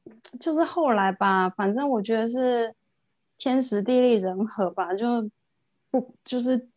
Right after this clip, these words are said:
在之前的环境觉得，哦，不是很开心，或者是有别人给我一些启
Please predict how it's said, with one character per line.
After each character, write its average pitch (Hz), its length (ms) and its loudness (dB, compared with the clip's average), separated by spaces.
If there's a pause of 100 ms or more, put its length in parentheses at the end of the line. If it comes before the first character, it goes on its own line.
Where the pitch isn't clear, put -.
(300)
在 247 400 4 (140)
之 240 240 -2
前 220 240 0
的 196 340 -2 (800)
环 208 300 4
境 240 260 4
觉 214 160 2
得， 208 140 0
哦， 226 180 0
不 220 160 -2
是 220 100 -2
很 220 260 0
开 196 280 -6
心， 202 400 -2
或 220 160 0
者 196 80 -2
是 208 640 -4 (520)
有 185 380 0 (100)
别 190 140 6
人 202 240 2
给 208 140 2
我 190 180 2
一 208 80 2
些 202 400 -4
启 - 320 -2